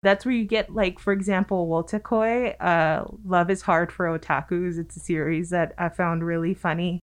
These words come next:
That is a slice of life romance series. Then I wrote this down wrong, but there is a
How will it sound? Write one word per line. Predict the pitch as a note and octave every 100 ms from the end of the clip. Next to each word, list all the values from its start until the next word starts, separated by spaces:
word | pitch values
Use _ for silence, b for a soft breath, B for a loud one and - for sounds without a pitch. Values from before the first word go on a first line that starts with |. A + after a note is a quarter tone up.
| -
That | G3+
is | A3 C#4
a |
slice | E4 - G3 -
of | F#3 E3
life | D3+ D3 C#3+ D3+ - -
romance | F3 E3 D#3+ D#3 D3 C#3 - - - - - _ _
series. | - D#3 C#3 - - F#3 - b b -
Then | A3 D4 D#4 D4+ C#4 B B A3
I | F3+ G3+ G3
wrote | F#3 F3 F#3 A3+ -
this | D#4+ D#4+
down | F3+ F3 E3 E3+ G#3+ A3+
wrong, | A3 A3+ A3+ A#3
but | G3 G3 F#3
there | F#3+ F#3
is | F3+ F3+ -
a | F#3 E3 E3